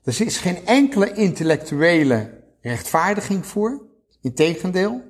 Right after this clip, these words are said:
Maar het feit dat wij continu in die hoek gedrukt zijn, ja, waarbij we moesten zien te overleven, maakte dat eigenlijk de buitenwereld ons een unieke kans heeft geboden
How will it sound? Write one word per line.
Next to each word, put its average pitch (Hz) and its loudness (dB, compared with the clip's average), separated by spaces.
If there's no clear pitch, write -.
Maar 165 -2
het 165 -6
feit 240 2
dat 131 -2
wij 185 0
continu 220 0
in 160 -4
die 147 -2
hoek 185 0
gedrukt 135 -2
zijn, 104 -2
ja, 143 -2
waarbij 151 0
we 160 -2
moesten 160 -4
zien 165 -4
te 202 -8
overleven, 156 -2
maakte 240 0
dat 151 -4
eigenlijk 185 0
de 127 -2
buitenwereld 147 0
ons 226 -2
een 214 -8
unieke 214 0
kans 240 0
heeft 180 -4
geboden 127 2